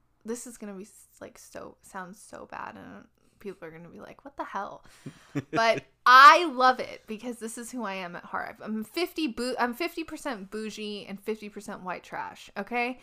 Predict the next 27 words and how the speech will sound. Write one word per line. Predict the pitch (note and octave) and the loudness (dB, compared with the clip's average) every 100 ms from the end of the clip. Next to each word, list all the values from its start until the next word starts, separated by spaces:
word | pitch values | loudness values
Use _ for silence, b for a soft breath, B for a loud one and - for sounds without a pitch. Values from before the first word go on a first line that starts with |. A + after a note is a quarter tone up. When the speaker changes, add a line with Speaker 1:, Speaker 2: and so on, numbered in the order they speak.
| B B | B B
Speaker 1:
And | - A3+ | -6 4
I | A#3+ D4+ F4 | 12 12 12
ha-, | - - | 6 8
I | A#3 C4+ D4+ | 12 12 10
love | C4 A#3 B3 D4+ D#4+ A3+ - | 2 4 10 12 12 8 6
all | A3 C4 | 6 6
the | D4+ | 4
different | B3 B3 B3 A3 | -4 -4 -6 -10
white | G3+ G3+ - | -4 -4 -4
trash | G#3+ G3+ G#3+ | -2 -2 -2
that | - | -16
comes | - G#3+ | -10 -6
out | F#3+ F#3 | -4 -4
of | |
this | F3 - | -6 -10
country. | F#3+ F3+ - - - | -14 -12 -14 -12 4
I | A3+ C4+ C#4+ | 10 12 12
absolutely | C4 B3+ - - C#4 A#3+ A3+ G3 G#3+ | 12 12 12 -4 -6 -4 -4 -4 -4
love | G3 E3+ E3+ | -2 -4 -4
it. | - | -6
I | G3+ | -4
am | G#3 | -4
pro | A3+ - A3+ A3+ | -8 -2 0 0
white | F#3 F#3 C#3 | 0 -2 -4
trash | - D#3 C#3+ - | -4 -2 -2 -6
Speaker 2:
Like, | |
Speaker 1:
of | - | -6